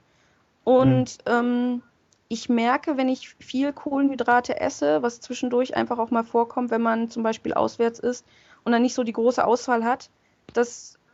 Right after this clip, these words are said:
Speaker 1: da, äh, meine Allergie schlimmer wird. Und nicht, weil ich auf diese Sachen, die ich esse, allergisch bin, sondern einfach, weil mein Körper das, die Allergieanzeichen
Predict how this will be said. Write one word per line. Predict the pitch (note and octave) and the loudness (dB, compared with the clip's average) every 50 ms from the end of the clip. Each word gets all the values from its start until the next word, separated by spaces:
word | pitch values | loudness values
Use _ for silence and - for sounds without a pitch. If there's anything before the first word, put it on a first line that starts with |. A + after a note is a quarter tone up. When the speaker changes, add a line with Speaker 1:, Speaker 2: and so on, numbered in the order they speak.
| _ _ - | _ _ -2
Speaker 1:
da, | - A3 A#3 D#4 F4 - - - - - - - - | 2 2 4 4 4 4 2 0 0 -4 -6 -8 -8
äh, | C#4 C4+ C4+ C#4 C4+ C4+ C4+ - - | -4 -4 -2 -2 -2 -4 -6 -6 -6
meine | - C4 C4+ C4 - | -4 -4 -2 -2 -4
Allergie | - C4 C4 A#3 B3 C4 | -2 -4 -4 -4 -4 -8
schlimmer | - - - A3 G#3+ G#3 G3+ F3+ F3+ | -8 -6 -6 -4 -2 -2 -4 -4 -6
wird. | F3+ F3 F3+ F3 - - _ _ _ _ _ _ | -6 -8 -8 -8 -10 -18 _ _ _ _ _ _
Und | - A3+ | -4 -2
nicht, | A#3 B3 A#3 - | -2 -2 0 0
weil | A#3 A3+ | 0 0
ich | B3 A#3 - | 0 0 -2
auf | - A3 - | -4 -4 -4
diese | - A#3 A3 A#3 A#3 - _ _ - - | -4 -4 -2 -2 -2 -4 _ _ -16 -6
Sachen, | - A#3 A#3+ - C4+ | -4 -4 0 0 -2
die | A#3 A#3+ | -2 -2
ich | A3+ A3+ - - | -6 -8 -8 -4
esse, | - A#3 A#3 - | -4 -4 -2 -2
allergisch | - G3+ G#3 G#3+ A3 A#3 C4+ C4+ - | -2 -2 0 0 -2 -2 -4 -8 -6
bin, | - D4 D4 D4 D4+ _ _ _ _ _ - | -4 0 0 0 0 _ _ _ _ _ -4
sondern | - A#3 B3+ B3 - | -2 0 2 2 0
einfach, | - G3 G#3+ C4+ - - C#4+ C#4 - _ | 0 -2 -2 -2 0 -2 -2 -2 -2 _
weil | B3 B3+ B3+ C4 C4 C4+ C4 - - | 2 2 4 4 4 2 2 -2 -6
mein | - - B3 A#3+ A#3+ A#3+ | -8 -4 -2 -2 -2 -2
Körper | - - B3+ C4+ C4+ - D#4+ D#4 D4+ | -2 0 -2 -2 -2 0 0 2 2
das, | D4 C#4+ D4 - - - - - | 2 2 -2 -2 -4 -20 -20 -18
die | - A#3+ A#3+ - - | -16 -12 -8 -6 -2
Allergieanzeichen | - A#3+ A#3+ A3 A3+ B3 C4 - C#4+ D4 - - D4+ C#4+ C#4+ C#4 - - D4 C#4+ C#4+ C#4+ C4+ C#4+ | 0 0 0 0 0 -6 -4 -2 -2 -2 -2 0 -2 0 0 -2 0 0 2 2 2 0 -2 -4